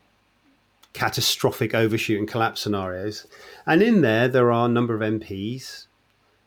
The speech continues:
who are looking seriously at degrowth economics and degrowth politics. What would it translate into, you know? But when you talk to anyone else, I mean, I, I remember I,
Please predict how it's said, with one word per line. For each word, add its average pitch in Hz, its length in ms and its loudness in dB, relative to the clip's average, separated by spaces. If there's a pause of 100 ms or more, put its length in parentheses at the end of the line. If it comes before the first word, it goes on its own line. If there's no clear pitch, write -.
(160)
who 131 140 2
are 123 40 2
looking 127 580 0
seriously 147 580 -2
at 101 160 -8
degrowth 113 760 -6 (220)
economics 110 540 -4
and 110 120 -8
degrowth 110 400 -4
politics. 101 440 -8
What 123 200 -2
would 113 100 -6
it 107 120 -8
translate 104 800 -8
into, 104 420 -6 (180)
you 101 120 -6
know? 80 140 -6 (2250)
But 143 120 4
when 196 180 6
you 233 80 4
talk 147 260 0
to 135 140 0
anyone 113 260 2
else, - 720 -6
I 123 100 -6
mean, 127 120 -2
I, 170 280 -2
I 139 100 0
remember 190 260 2
I, 127 260 -2